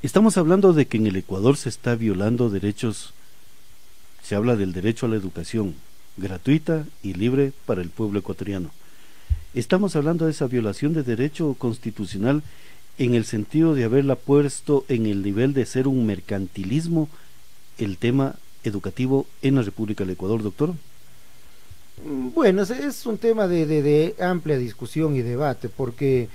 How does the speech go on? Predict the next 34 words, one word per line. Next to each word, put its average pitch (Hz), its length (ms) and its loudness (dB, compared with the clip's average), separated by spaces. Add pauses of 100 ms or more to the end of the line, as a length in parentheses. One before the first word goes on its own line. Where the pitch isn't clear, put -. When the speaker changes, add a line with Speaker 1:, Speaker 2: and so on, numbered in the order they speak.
(480)
Speaker 2:
porque 143 1300 4 (140)
ha 160 80 4
limitado, 202 880 4
obviamente, 185 500 2
el, 143 140 0
el 135 240 0
acceso 156 440 0
a - 20 2
muchos, 143 580 -2
a - 80 -6
muchísimos 131 560 -2
estudiantes. 123 600 0 (400)
Pero 156 140 2
yo 190 60 4
le 214 80 4
decía 185 200 2
hace 185 140 -2
un 185 80 0
momento, 160 460 0 (340)
tenemos 208 360 2
estudiantes 185 680 -2
con 156 220 -2
novecientos 151 640 0
cincuenta 160 420 -4
puntos 175 340 -8
que 147 80 -4
no 156 160 -2
logran 175 380 0
acceder 143 580 -6
a 143 160 -4
la 127 160 -2
Facultad 127 460 -8
de 165 80 -2
Medicina. 131 540 -6